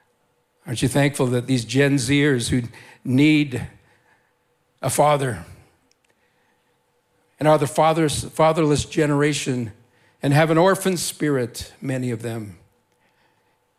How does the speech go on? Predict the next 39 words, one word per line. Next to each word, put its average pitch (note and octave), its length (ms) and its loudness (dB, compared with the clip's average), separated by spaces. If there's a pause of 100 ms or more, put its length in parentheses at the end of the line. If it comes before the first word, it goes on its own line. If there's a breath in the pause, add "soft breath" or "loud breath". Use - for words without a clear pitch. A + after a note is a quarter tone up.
(200)
Yeshua C3+ 340 0
said, B2 220 -2
"I B2+ 100 -2
will B2 120 -2
not A#2 180 -4
leave A#2+ 220 -2
you A2+ 140 -4
orphans. G2+ 540 -12
I A#2 100 -8
will A2 120 -12
send A#2+ 280 -8
my F#2 140 -12
spirit - 600 -12 (440)
to - 100 -16
you." F#2 260 -16 (880)
The C#3+ 60 -4
Father C#3 480 -2
and C3+ 220 -6
Yeshua A#2+ 440 -8
will A#2 100 -14
send A#2+ 320 -8
his G#2+ 120 -12
spirit. A#2+ 420 -16 (880 soft breath)
So - 100 -4
this A#3+ 180 2
is A#3 100 -4
the A#3 100 -2
chief A#3 300 -2
purpose A3 360 0
of G3 140 0
revival. G3+ 540 0 (360 loud breath)
It's - 200 2
to G3 100 2
experience A#3+ 520 0
the F3+ 100 -2
manifest G#3+ 840 -2
presence G3 440 0
of E3+ 140 -4
God, F3 400 0